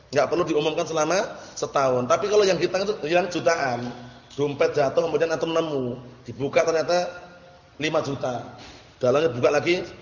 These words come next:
dua juta misalkan. Dari total berapa? Tujuh juta. Ini banyak ini. Umumkan setahun dulu. Selama setahun, tempel misalkan atau siapa yang kehilangan. Tapi jangan di masjid. Paham ya? Di luar masjid. Nah, diumumkan siapa yang kehilangan.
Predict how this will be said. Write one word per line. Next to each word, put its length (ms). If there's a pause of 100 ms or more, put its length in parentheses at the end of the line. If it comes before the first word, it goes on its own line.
(380)
dua 220
juta 320
misalkan. 320
Dari 160
total 240
berapa? 560 (240)
Tujuh 320
juta. 240
Ini 160
banyak 300 (100)
ini. 120 (360)
Umumkan 400
setahun 400
dulu. 180 (640)
Selama 240
setahun, 480
tempel 480
misalkan 400
atau 240
siapa 320
yang 80
kehilangan. 320
Tapi 240
jangan 160
di 80
masjid. 320 (400)
Paham 160
ya? 160 (240)
Di 80
luar 240
masjid. 320 (560)
Nah, 160
diumumkan 480
siapa 240
yang 80
kehilangan. 640